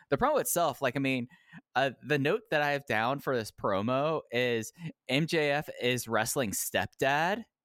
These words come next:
and he did Batman voice partway through. It was a, it was an effective promo. It just was weird at points,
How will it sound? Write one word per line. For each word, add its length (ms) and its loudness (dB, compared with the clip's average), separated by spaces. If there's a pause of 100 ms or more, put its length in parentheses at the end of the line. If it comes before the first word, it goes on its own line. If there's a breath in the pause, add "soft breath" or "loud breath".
and 120 2
he 220 2
did 380 -4
Batman 420 -2
voice 520 -4 (640)
partway 420 0
through. 440 -2 (120)
It 180 2
was 220 0
a, 320 2 (400 loud breath)
it 40 2
was 140 2
an 60 4
effective 340 0
promo. 400 0
It 140 -4
just 160 -4
was 160 -6
weird 640 0
at 160 -8
points, 640 -4